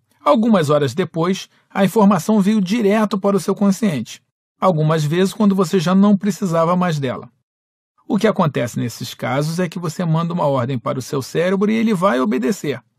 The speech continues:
Mesmo depois de você desistir, o seu cérebro fica lá, como um bom empregado,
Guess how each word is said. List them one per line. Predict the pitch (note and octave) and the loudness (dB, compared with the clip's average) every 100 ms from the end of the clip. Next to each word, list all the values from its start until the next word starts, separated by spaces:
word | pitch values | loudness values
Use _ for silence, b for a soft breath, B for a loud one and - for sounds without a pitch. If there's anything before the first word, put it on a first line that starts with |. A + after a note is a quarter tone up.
| _ _ _ _ _ _ _ _ _ _ _ | _ _ _ _ _ _ _ _ _ _ _
Mesmo | G3+ C4+ D#4 B3 | 0 2 4 2
depois | B3+ A#3+ - D#3 C#3+ | 2 0 0 -2 0
de | C#3 | -2
você | C3+ C3 | -4 -4
desistir, | A#2+ D#3+ G#3 G3+ - D#3 D#3 - b b | -6 -2 -2 -2 -2 -2 -2 -8 b b
o | A3 | -4
seu | G3 A3+ G3 | 0 0 0
cérebro | - F#3 F#3 F#3 D#3 | 2 0 2 -2 -2
fica | G3+ E3 G3+ | -4 0 0
lá, | D3+ - _ _ - | 0 -4 _ _ -8
como | C#3 B2 | -4 -2
um | G#2+ G#2+ | -2 0
bom | C#3 | 0
empregado, | G#3+ G3+ A#3 E3+ D#3 D#3 | 2 2 0 0 0 0